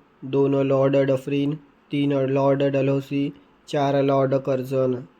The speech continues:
तर या पीवायक्यूचं उत्तर होणार चार लॉर्ड कर्झन. पुढील पीवायक्यू पीएसआय दोन हजार बारा भारताचे गव्हर्नर जनरल केव्हापासून व्हाईसरॉय म्हणून ओळखले जाऊ लागले?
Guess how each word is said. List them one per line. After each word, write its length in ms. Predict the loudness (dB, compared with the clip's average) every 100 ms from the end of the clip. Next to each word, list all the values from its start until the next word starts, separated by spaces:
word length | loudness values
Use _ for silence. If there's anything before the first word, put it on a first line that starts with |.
| _ _ _ _ _
तर 240 | -6 -2 0
या 240 | 0 0
पीवायक्यूचं 680 | -2 0 0 0 -4 -4 -2
उत्तर 400 | -4 -4 -4 -2
होणार 480 | -2 -2 -2 -4 -6 -12 _ _ _ _ _ _ -10
चार 420 | -2 2 2 4 4
लॉर्ड 360 | 4 4 4 2
कर्झन. 480 | 0 -2 0 0 0 0 -2 -6 _ _ _ _ _ _ _ _ _ _ _ _ _ _ -4
पुढील 320 | 0 2 2 2
पीवायक्यू 480 | 2 4 2 0
पीएसआय 460 | -4 -2 -2 0 2
दोन 200 | 2 2
हजार 240 | 2 0 0
बारा 260 | 0 0
भारताचे 540 | 0 -2 -2 -4 -6 -4
गव्हर्नर 500 | -2 0 0 0 -2
जनरल 440 | -2 -2 0 -2 -2
केव्हापासून 540 | -4 -2 -4 -8 -6
व्हाईसरॉय 640 | -4 -4 -4 -6 -2 -2
म्हणून 320 | -2 -2 -2 -2
ओळखले 360 | -2 -4 -4 -4
जाऊ 180 | -2
लागले? 500 | -2 -2 -4 -4 -4